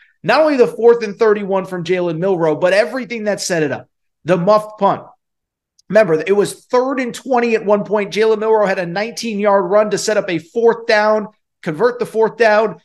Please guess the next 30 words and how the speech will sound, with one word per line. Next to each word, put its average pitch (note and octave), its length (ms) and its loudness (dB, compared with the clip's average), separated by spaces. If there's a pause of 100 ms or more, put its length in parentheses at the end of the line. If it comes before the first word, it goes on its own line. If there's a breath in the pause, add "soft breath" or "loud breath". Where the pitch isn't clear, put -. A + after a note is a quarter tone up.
(140)
Then A#3 180 0
the G#3+ 80 -2
snap A3+ 420 -4
goes A3 200 4
over G#3 220 0
his F3 120 -6
head, A#3 180 0
setting A3+ 260 -4
up G#3+ 120 -8
the F#3 80 -6
fourth A#3 240 2
and F#3+ 100 -8
thirty-one, A#3 520 0 (440)
and A3 140 -4
he A3 100 -6
converts D3+ 500 -6
it. - 80 -20 (180)
So A#3 200 6
it - 80 2
certainly C#4 400 2
wasn't A#3 340 0
the F#3+ 120 -4
prettiest A#3+ 520 -2
win A3 140 -2
for A3 160 -6
Alabama, G3+ 560 0
but C#3 240 -8
they G#3 160 0
survive F3+ 680 0
everything G3+ 800 -4